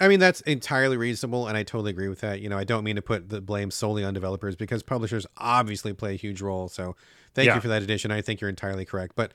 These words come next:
Speaker 1: regardless, the point is, man, I had so many games this year that I just couldn't play or couldn't finish 'cause it was so buggy. And that was just, like, a big bummer because a lot of these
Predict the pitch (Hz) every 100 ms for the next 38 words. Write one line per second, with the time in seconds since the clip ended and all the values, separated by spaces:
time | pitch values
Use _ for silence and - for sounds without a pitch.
0 | - - - - 151 151 185 190 185 175
1 | - 139 - 165 160 156 139 143 143 135
2 | 156 196 - - 131 143 131 120 131 131
3 | 151 143 120 120 120 - 143 135 107 131
4 | 123 110 - 107 90 113 110 123 107 104
5 | 131 113 123 135 180 269 254 240 233 190
6 | 135 143 120 139 123 113 131 110 117 151
7 | 113 104 95